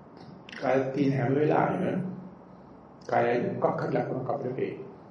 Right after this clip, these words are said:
ඒ නිසා ඉරියව් වෙන්න පුළුවන්. වෙන මොකක් හරි වෙන්න පුළුවන්. කොයි එකේ හරි හිත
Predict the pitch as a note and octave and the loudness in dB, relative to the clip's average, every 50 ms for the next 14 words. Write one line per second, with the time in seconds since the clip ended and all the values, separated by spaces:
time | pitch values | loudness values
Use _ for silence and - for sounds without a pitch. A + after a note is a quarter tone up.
0 | - - - - B2 A#2+ A#2+ B2 B2 B2 B2 - C2 B2+ - A#2+ B2 A#2+ A#2+ A#2+ | -20 -20 -16 -10 -8 -6 -6 -4 -4 -2 -2 -2 -2 -2 -2 -2 -2 0 0 0
1 | - A2 - - - - A2+ - - - - E2+ E2+ E2 E2+ E2 - - - - | 0 0 0 0 2 2 2 0 0 -2 -2 0 0 0 -2 -4 -6 -10 -14 -16
2 | - - - - - - - B2 A#2+ B2 A#2+ B2 C#3 - - C3+ C3+ C3+ C3 A#2 | -18 -20 -20 -20 -10 -4 -2 0 2 2 2 0 0 -2 -2 -2 -2 0 0 2
3 | A2+ A2+ A2+ A2 A#2 B2+ C#3 C#3 - B2+ C3+ - C3 - - - - E3 - - | 2 0 0 0 0 0 0 0 2 4 6 6 6 6 4 2 2 2 2 2
4 | - - C#3+ C3+ - | 2 2 2 2 2